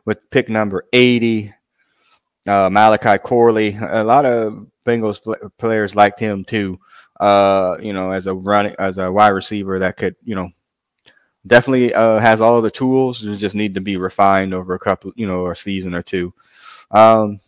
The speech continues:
man, look at this. Uh, another defensive end. Jalen Wright, the wa-, wa-, ha-, running back, I don't think so.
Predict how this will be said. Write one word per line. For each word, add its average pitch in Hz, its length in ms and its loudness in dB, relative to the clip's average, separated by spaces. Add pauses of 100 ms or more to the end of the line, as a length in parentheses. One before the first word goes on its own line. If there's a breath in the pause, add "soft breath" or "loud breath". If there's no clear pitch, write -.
(260)
man, 98 360 0
look 113 180 -2
at - 80 -18
this. - 400 -6 (300)
Uh, - 300 -16
another 113 340 2
defensive 123 500 -2
end. 131 400 -2 (1400 soft breath)
Jalen 113 400 0
Wright, 117 280 4 (200)
the 98 160 -6
wa-, 101 220 0
wa-, 98 440 4 (280)
ha-, 95 540 2
running 113 280 2
back, 113 260 4
I 95 180 -4
don't 92 180 -6
think 90 180 -8
so. 92 320 -4